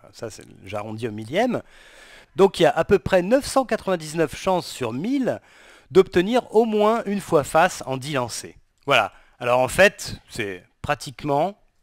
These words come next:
quatre-vingt-dix-neuf virgule neuf pour cent de chances d'être réalisé.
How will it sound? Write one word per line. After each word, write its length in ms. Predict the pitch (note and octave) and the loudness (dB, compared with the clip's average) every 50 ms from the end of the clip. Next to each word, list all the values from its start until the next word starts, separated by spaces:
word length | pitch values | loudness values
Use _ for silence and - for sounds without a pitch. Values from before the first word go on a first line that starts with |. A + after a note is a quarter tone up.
| _ - | _ -2
quatre-vingt-dix-neuf 1080 | - E3 E3 - - F3 E3 F3 E3+ D3+ C#3+ C#3+ B2+ C3+ C#3+ D3 D3 C#3+ B2 - - - | -2 -2 -2 -2 -4 -2 -2 -2 -2 -2 -6 -10 -8 -4 -2 -2 -2 -2 -4 -8 -12 -6
virgule 420 | B2 A#2+ G#2+ - - A2+ A2 G#2+ | -6 -6 -6 -8 -12 -12 -10 -8
neuf 680 | A2 A#2 C3+ E3 D#3 - - - - - - - - _ _ | -6 -4 -4 -4 -6 -8 -16 -18 -18 -20 -20 -20 -20 _ _
pour 240 | - D3 C3 - - | -12 -12 -10 -10 -10
cent 340 | - - C3+ B2+ C#3+ E3+ - _ _ _ _ _ _ _ _ _ _ _ - | -8 -4 -4 -4 -4 -6 -8 _ _ _ _ _ _ _ _ _ _ _ -14
de 100 | G#2 G2 | -14 -12
chances 500 | - - - A2 A2+ D3+ E3+ - - - | -12 -10 -10 -8 -8 -8 -8 -10 -12 -14
d'être 380 | G#2 G2+ A2 G#2+ - - A#2+ | -14 -14 -14 -14 -12 -10 -8
réalisé. 640 | A#2 A#2 A#2+ A#2+ A#2+ G#2+ G2+ G2 A2 D#3+ G#3+ A3+ _ | -6 -6 -6 -6 -8 -10 -12 -8 -6 -6 -6 -6 _